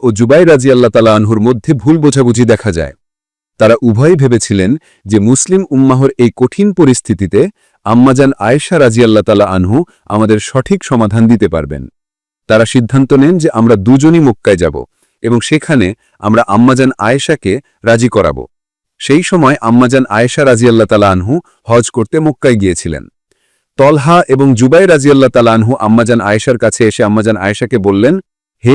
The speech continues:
আম্মাজান, আপনি জানেন যে আমাদের খলিফা উসমানকে হত্যা করা হয়েছে। মদিনার সাধারণ মানুষ হজরত আলীকে চতুর্থ খলিফা হিসেবে গ্রহণ করেছে এবং তার কাছে বাইয়াত নিয়েছে। অন্যদিকে মদিনার কিছু মানুষ হজরত আলীকে খলিফা হিসেবে মেনে নেবেন না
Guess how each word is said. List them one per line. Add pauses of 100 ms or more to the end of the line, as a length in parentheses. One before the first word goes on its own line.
আম্মাজান,
আপনি
জানেন
যে
আমাদের
খলিফা
উসমানকে
হত্যা
করা
হয়েছে। (640)
মদিনার
সাধারণ
মানুষ (100)
হজরত
আলীকে
চতুর্থ
খলিফা
হিসেবে
গ্রহণ
করেছে (360)
এবং
তার
কাছে
বাইয়াত
নিয়েছে। (560)
অন্যদিকে (360)
মদিনার
কিছু
মানুষ
হজরত (100)
আলীকে
খলিফা
হিসেবে
মেনে
নেবেন
না